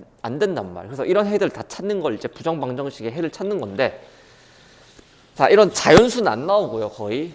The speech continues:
자, 정수 레벨에서 많이 나오는데, 자, 한번 볼게요. X, Y 빼기 Y 빼기 삼 마이너스 X 제곱은 영을 만족시키는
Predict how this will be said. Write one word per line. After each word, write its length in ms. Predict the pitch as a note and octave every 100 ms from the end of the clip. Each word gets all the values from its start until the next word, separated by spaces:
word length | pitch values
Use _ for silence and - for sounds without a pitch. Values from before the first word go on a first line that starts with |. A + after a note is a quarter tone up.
| -
자, 100 | G#2+
정수 440 | - D3 G3+ B3+
레벨에서 420 | G#3+ D#3+ C#3+ C3 A2+
많이 280 | G#2 A#2+
나오는데, 600 | C#3+ G#2 C3 A2+ G#2 B2 G2+
자, 100 | - _ _
한번 160 | - D3
볼게요. 580 | - - D#3 B2 D#3 D#3+ - _ _ _ _ _ _ - _ _ _ - _ _ _ _ -
X, 380 | B2+ - - E3
Y 560 | D#3+ G#2 G2 A#2+ G2+ - _ _ _ _ _ -
빼기 520 | D3 D#3 D#3 D#3+ -
Y 480 | G2+ G2+ A2+ C3 C#3 C3+
빼기 360 | B2+ B2+ A#2 A#2+
삼 360 | - C3 G#2 F2+ _ _ _ _ _ _ _ _ _ _
마이너스 720 | G#2+ C3 D#3+ E3 D#3+ - E3 - -
X 520 | - - - D#3+ D#3
제곱은 720 | - C3 A#2 B2+ A#2+ F#3 F#3 - - _ -
영을 680 | B2+ A#2+ F#2 - G#3 A3+ G#3+
만족시키는 960 | B2+ B2+ C#3+ E3+ - - D#3+ D3 D3+